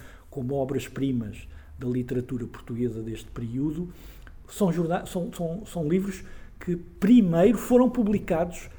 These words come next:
às fatias, digamos assim, em folhetins, nestes jornais, e que só dado o seu sucesso na imprensa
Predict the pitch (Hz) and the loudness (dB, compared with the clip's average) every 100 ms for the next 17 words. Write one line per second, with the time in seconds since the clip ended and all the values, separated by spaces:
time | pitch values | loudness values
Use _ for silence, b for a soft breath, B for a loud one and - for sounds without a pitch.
0 | B 175 - 214 - 160 170 262 226 170 | B -4 2 2 2 -2 -2 -2 -2 -2
1 | 156 139 151 170 196 - 190 165 156 135 | -2 -6 -4 0 0 0 -4 -4 -4 -4
2 | 180 - - B B 170 190 - 165 165 | -6 -10 -10 B B 4 4 4 -2 -2
3 | 143 165 190 B B 240 - - 240 202 | 0 -2 -4 B B -2 0 4 4 4
4 | 156 170 226 214 208 - 233 - - 180 | 2 8 8 8 4 2 0 -2 0 0
5 | 139 - 151 139 170 175 - | 0 -4 -4 -2 -2 -2 -4